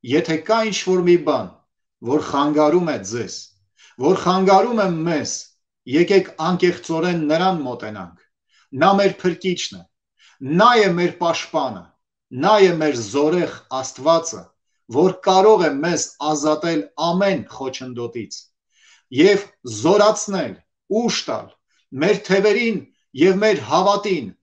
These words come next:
զորություն տալ։ Նա ասում է. «Ամեն իշխանություն ինձ տրվեց»։ Նա է մեր փրկիչը, անկարելի ոչինչ չկա։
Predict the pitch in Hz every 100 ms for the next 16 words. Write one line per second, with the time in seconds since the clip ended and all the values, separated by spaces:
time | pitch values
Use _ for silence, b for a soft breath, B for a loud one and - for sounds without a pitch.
0 | _ - 101 98 190 196 196 185 151 113
1 | 98 85 _ _ _ _ _ _ _ _
2 | _ 131 143 160 - 175 160 160 151 151
3 | 160 214 196 170 - 151 147 143 - 156
4 | 151 151 143 - - 104 101 95 - -
5 | _ _ _ _ _ _ _ 120 151 190
6 | 175 151 147 - 135 135 127 - - _
7 | _ _ _ - 156 196 185 185 175 185
8 | 165 175 - 175 - - 151